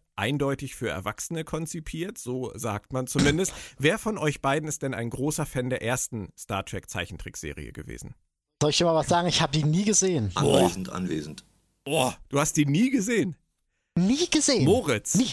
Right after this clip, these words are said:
Speaker 1: jetzt ist, jetzt ist ein ganzes,
Speaker 3: Richtig,
Speaker 1: ganzes
Speaker 3: nie.
Speaker 1: Katzenrudel gestorben, <laughs> gerade an dieser Stelle.
Speaker 3: <laughs> Oh, oh, oh.
Speaker 1: Das ist, das ist allerdings ein Versäumnis, oder Christian?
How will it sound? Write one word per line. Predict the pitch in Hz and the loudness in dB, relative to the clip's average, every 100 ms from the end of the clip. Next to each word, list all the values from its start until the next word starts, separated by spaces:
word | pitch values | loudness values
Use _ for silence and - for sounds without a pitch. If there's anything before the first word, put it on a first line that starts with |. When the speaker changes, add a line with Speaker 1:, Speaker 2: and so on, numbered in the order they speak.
| - | 2
Speaker 1:
jetzt | 151 - 196 | 2 2 0
ist, | - | 2
jetzt | 135 160 | 2 2
ist | 190 151 | 0 2
ein | |
ganzes, | 180 - 175 | 4 4 4
Speaker 3:
Richtig, | 277 - | 4 4
Speaker 1:
ganzes | 151 151 220 | 2 2 2
Speaker 3:
nie. | 233 | 2
Speaker 1:
Katzenrudel | 185 - 156 127 117 156 277 151 120 | 2 0 -2 -2 0 4 4 2 0
gestorben, | 113 - 120 104 95 95 _ | -2 -4 -2 -2 -4 -8 _
<laughs> | _ | _
gerade | - 120 - - - - | -4 -4 -4 -10 -12 -4
an | 139 156 | 0 2
dieser | 123 135 | 2 0
Stelle. | - 107 - | 2 0 2
Speaker 3:
<laughs> | - | 2
Oh, | 165 170 | 2 2
oh, | 175 151 | 2 2
oh. | 123 - - - | -2 -10 -14 -4
Speaker 1:
Das | 123 101 | -2 0
ist, | 156 - - | 0 -2 -2
das | 123 170 214 | -4 -4 -4
ist | - | -4
allerdings | 160 156 139 135 123 | 0 0 0 -2 -4
ein | |
Versäumnis, | 127 117 107 92 92 | -4 -2 -2 -2 -4
oder | 113 147 | -4 -4
Christian? | - 190 - 185 214 | -4 -6 -4 -4 -4